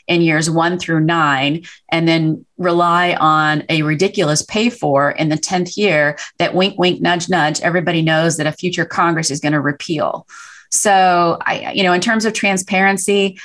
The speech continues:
I think I, I would give the, the, the administration a big failing grade on that, just because this, this deficit neutral reserve fund, you know, it has the capacity to be, you know, really large in terms of the number of, of programs and,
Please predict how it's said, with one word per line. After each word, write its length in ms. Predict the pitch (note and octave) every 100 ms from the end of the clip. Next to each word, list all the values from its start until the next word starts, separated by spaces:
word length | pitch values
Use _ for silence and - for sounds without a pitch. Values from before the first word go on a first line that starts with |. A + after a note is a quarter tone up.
| -
I 80 | G3+
think 240 | G3 F#3 -
I, 280 | E3+ F3 -
I 160 | D3 D#3+
would 180 | D#3 C#3+
give 200 | D3 C#3
the, 220 | D3 -
the, 160 | D3+ -
the 120 | D#3+
administration 680 | C#3+ C#3+ D3 C3+ C3+ C3+ C3
a 60 |
big 240 | C3 C3+ -
failing 360 | A2+ C3+ C#3
grade 260 | C#3+ D#3 D#3
on 160 | D3+
that, 240 | D3+ D3+ -
just 160 | F3
because 360 | E3+ D#3+ D3 C3+
this, 260 | D3 - -
this 220 | D#3 E3 E3
deficit 440 | F3 E3+ E3+ - C#3+ -
neutral 300 | F3 E3+ D#3+
reserve 380 | C#3+ C#3 D#3 D3+
fund, 360 | D3+ D3+ D#3 - - -
you 80 | D3
know, 40 |
it 40 | -
has 220 | G3 F#3+
the 80 | F#3+
capacity 600 | F#3 F3 E3 E3+ D#3+ D#3
to 60 |
be, 160 | C3+ C3+
you 160 | G2
know, 140 | A2 B2+
really 300 | D#3+ E3+ D#3+
large 640 | D3+ D#3 D#3+ F3 F3+ - C#3+
in 100 | C#3
terms 260 | D#3 D3+
of 60 | -
the 80 | D3+
number 260 | D3 C#3
of, 80 | C3 - -
of 180 | D3 -
programs 540 | D#3 D3 D3 C#3+ D3
and, 240 | C#3+ C#3+